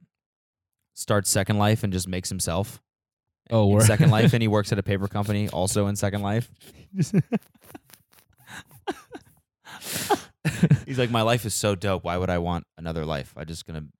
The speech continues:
Speaker 1: gonna
Speaker 2: So
Speaker 1: build an, I'm
Speaker 2: good.
Speaker 1: gonna build another one of my life."
Speaker 2: So good.
Speaker 1: It's hilarious.
Speaker 2: A friend of mine, I'm not gonna fucking dox him, but he came out to me, uh,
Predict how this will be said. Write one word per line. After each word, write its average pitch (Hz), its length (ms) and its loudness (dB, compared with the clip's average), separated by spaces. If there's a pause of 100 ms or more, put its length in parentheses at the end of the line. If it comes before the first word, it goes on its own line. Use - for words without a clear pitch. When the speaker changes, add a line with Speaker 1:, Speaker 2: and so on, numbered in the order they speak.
(120)
Speaker 1:
gonna - 40 -14
Speaker 2:
So 98 360 4
Speaker 1:
build 113 120 6
an, - 20 6
I'm 101 60 2
Speaker 2:
good. 101 260 6
Speaker 1:
gonna 104 140 4
build 101 220 0
another 98 420 0
one 90 220 -4
of 90 160 -10
my 92 240 -4
life." 64 420 -8
Speaker 2:
So 101 340 4
good. 90 380 4 (200)
Speaker 1:
It's - 280 -20
hilarious. 76 440 -8
Speaker 2:
A 127 60 6
friend 170 300 2
of 165 80 6
mine, 147 280 4
I'm 139 100 6
not 131 140 4
gonna 117 320 6
fucking 110 440 2 (160)
dox 110 320 4
him, 135 100 6
but 101 140 6
he 117 300 0 (260)
came 120 240 6
out 113 220 4
to 123 100 4
me, 113 360 4 (680)
uh, 98 400 6